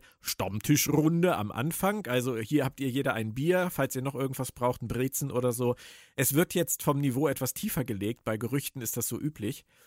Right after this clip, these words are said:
Es geht um Star Trek Discovery, die Short Tracks und, äh, Star Trek Lower Decks und die Zukunft von Star Trek im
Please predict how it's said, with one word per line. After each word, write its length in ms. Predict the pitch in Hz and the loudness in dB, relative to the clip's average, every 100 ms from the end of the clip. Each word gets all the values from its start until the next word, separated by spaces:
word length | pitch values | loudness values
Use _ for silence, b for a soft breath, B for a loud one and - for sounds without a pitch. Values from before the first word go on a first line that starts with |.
| b b b | b b b
Es 140 | 143 - | 0 4
geht 320 | 156 226 - | 4 2 0
um 300 | 160 156 165 | 0 0 -2
Star 220 | - - 151 | -2 0 2
Trek 200 | 185 - | 0 -2
Discovery, 640 | 147 - 135 180 208 196 | -4 0 0 0 0 0
die 120 | 147 | -2
Short 360 | - 139 160 - | 0 2 0 0
Tracks 460 | - 160 156 - | 0 0 0 -8
und, 540 | - 143 147 147 147 - | -4 0 0 0 -4 -2
äh, 180 | 127 | 0
Star 220 | 131 - 135 | 0 0 0
Trek 180 | 143 | -2
Lower 300 | 123 127 175 | 0 2 2
Decks 240 | 196 190 - | 0 -4 -4
und 160 | 147 | -4
die 80 | 151 | -4
Zukunft 540 | 147 208 - 196 - - | -4 -6 -4 -4 -6 -6
von 180 | 135 | -4
Star 340 | 131 - 120 143 | -4 -4 -2 -2
Trek 380 | - 180 - - | -2 -6 -8 -8
im 160 | 135 | -8